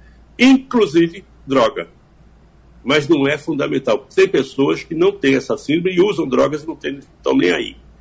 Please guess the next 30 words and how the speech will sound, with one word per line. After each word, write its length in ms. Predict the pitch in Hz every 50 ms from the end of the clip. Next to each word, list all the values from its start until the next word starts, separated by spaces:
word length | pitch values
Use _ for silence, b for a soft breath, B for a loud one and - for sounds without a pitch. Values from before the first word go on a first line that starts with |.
| B B B B B B B B B B _
Então, 320 | - - 339 - - - 220
o 60 | 220
que 120 | - 226
é 60 | 214 202
importante 760 | 196 - - 160 127 113 - - - 147 151 147 - - 135
é 40 | 120
a 20 |
gente 200 | 135 151 143 -
acabar 360 | 147 - 147 123 - 127 131
com 100 | 127 135
essa 180 | 120 - 120 110
fake 360 | - - 127 131 131 - 127
news 280 | 120 117 120 131 127 123
de 120 | - -
que 180 | - 139 135 123 - - -
essa 380 | 139 165 185 151 143 - 131 110
droga 520 | - 104 107 113 123 123 113 131 139 - - -
é 240 | 107 113 117 110 - 104
a, 280 | 104 104 98 104 107 - - _
a, 240 | - 104 104 107 - - 101 113
a 60 | 113
vilã, 600 | 110 - - 113 101 101 110 117 127 123 117 110 - -
a 60 | 113
maldita, 560 | 107 113 110 104 98 - 104 110 110 - 113
a, 540 | 104 101 - - 98 98 92 87 87 87 - -
a, 260 | 92 90 87 85 85 85
a 40 |
droga 320 | 87 - 110 110 113 113 107
do 120 | 110 110
demônio. 460 | - 107 98 - - 90 85 80 -